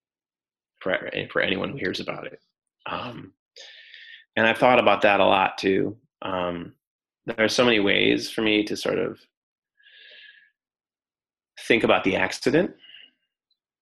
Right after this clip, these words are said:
And this is different from thinking about Greta or what her life meant, but the accident,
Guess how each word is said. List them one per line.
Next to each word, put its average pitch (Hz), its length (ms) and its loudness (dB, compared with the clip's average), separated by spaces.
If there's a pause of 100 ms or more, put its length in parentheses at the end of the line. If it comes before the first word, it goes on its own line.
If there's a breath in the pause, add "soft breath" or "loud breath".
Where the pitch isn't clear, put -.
And 160 80 4
this 165 140 4
is 123 120 0
different 117 340 2
from 98 120 -6
thinking 95 300 -4
about 92 240 -4 (640)
Greta 95 500 0
or 101 140 -4
what 101 140 -4
her 92 100 -4
life 98 320 -6
meant, - 280 -10 (120)
but 95 100 -4
the - 140 -2
accident, - 580 -4